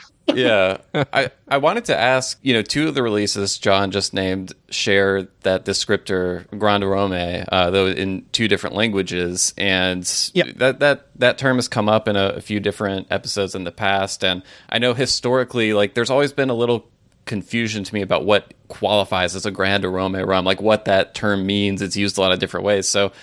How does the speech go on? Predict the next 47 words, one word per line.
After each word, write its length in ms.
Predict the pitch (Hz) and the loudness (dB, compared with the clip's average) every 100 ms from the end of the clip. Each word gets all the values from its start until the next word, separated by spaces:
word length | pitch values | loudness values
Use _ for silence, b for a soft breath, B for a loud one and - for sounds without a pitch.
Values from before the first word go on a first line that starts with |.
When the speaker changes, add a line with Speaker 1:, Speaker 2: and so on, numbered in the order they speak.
| B B | B B
Speaker 2:
I 80 | 120 | 0
wanted 240 | 131 147 | 2 0
to 100 | 92 | 0
ask, 240 | 104 123 | 0 -2
like, 240 | 107 98 - - | -2 -4 -6 -12
how 220 | - 117 | -2 0
did 180 | 123 113 | 0 -2
you 140 | 113 | -4
decide 500 | 104 - 95 101 98 | -4 -4 -2 -2 -2
on 240 | - 92 | -4 -6
that 180 | 90 90 | -2 -2
descriptor 560 | 85 - 107 101 95 92 | -4 -6 -4 -4 -4 -4
for 140 | 95 | -6
each 200 | 90 87 | -6 -6
rum? 260 | 104 95 92 | -4 -4 -2
Is 80 | 92 | -2
that 300 | 104 101 - | 0 0 -4
something 380 | - 104 107 95 | -6 -4 -4 -4
that 120 | 92 | -4
the 80 | 87 | -8
producers 800 | - 90 95 120 143 139 131 | -8 -4 -2 0 2 0 0
that 140 | - - | 0 -2
you 160 | 95 | -2
got 260 | 90 92 - | -2 -2 -2
them 160 | 127 120 | -4 0
from 240 | 120 113 | 0 2
use 340 | 107 113 120 | 0 0 -2
to 100 | - | -4
describe 520 | 101 87 - 110 131 156 | -4 -4 0 0 0 0
it? 280 | 170 - | -2 -2
Um, 400 | - 101 95 95 - | 2 4 2 0 -2
and, 300 | 104 101 101 | -4 -4 -4
like, 160 | 98 - | -4 -6
what 240 | - 117 123 | -4 0 0
kind 160 | 120 | -2
of 40 | 104 | -4
makes 360 | 98 104 - | -2 -2 -4
those 260 | - 95 - - | -4 -4 -6 -12
rums 640 | - 95 90 92 - - _ 101 | -2 0 0 -2 -4 -4 _ -2
gra- 300 | 101 - - | -2 -2 -2
Speaker 1:
Yeah. 240 | 185 120 | 0 0
Speaker 2:
Grand 280 | 101 104 107 | 0 0 2
Aromes? 540 | 104 98 101 98 101 107 | 0 0 0 -2 -4 -2
What 120 | 107 | -2
does 100 | 104 | 0
that 160 | 101 | -2
mean? 400 | 98 98 - - | -2 -8 -10 -14